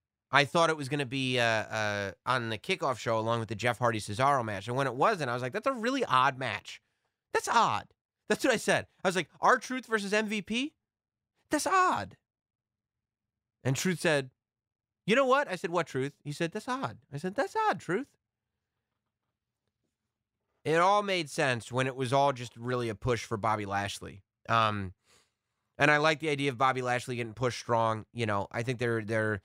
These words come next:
slowly getting away from the Lana thing, which is good. And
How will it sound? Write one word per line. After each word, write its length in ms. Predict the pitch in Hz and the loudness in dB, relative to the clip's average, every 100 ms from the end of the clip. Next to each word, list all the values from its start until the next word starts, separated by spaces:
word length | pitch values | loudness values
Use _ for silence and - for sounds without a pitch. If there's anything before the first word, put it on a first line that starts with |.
| _ - | _ -6
slowly 680 | - - 156 151 147 143 | -4 0 2 4 2 0
getting 260 | 131 139 135 | 0 2 2
away 220 | 131 131 | 0 0
from 140 | 127 127 | -2 -6
the 100 | 117 | -4
Lana 340 | 117 117 117 | 0 0 0
thing, 300 | - 120 113 | -2 -2 -2
which 160 | 110 117 | -4 -6
is 100 | 95 | 0
good. 340 | 120 110 104 - _ _ _ _ _ _ _ _ _ _ _ _ | 0 0 -4 -12 _ _ _ _ _ _ _ _ _ _ _ _
And 560 | 123 117 117 113 110 | 6 6 6 2 -2